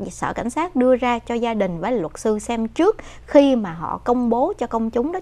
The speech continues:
chiều ngày hôm nay mới đăng cái đoạn video đó lên. Thì bây giờ gia đình của luật, à, của nạn nhân, luật sư đó nói là trong cái video không thể nào thấy rõ được là tay cậu này có cầm cái gì hay không,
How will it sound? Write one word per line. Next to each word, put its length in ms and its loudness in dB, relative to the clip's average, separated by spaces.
chiều 220 0
ngày 100 -6
hôm 160 -4
nay 220 -2
mới 320 2
đăng 260 2
cái 80 -4
đoạn 260 -2
video 360 2
đó 100 -2
lên. 260 0
Thì 200 0
bây 180 2
giờ 180 2
gia 180 0
đình 240 0
của 140 -4
luật, 200 0
à, 180 -4
của 240 -2
nạn 220 0
nhân, 340 2
luật 160 -4
sư 240 4
đó 120 2
nói 240 0
là 180 0
trong 460 4
cái 120 2
video 420 4
không 320 4
thể 260 -2
nào 180 -2
thấy 220 -4
rõ 300 2
được 280 0
là 100 -6
tay 280 0
cậu 220 -4
này 220 -6
có 80 0
cầm 360 0
cái 120 -2
gì 180 -2
hay 140 -8
không, 240 0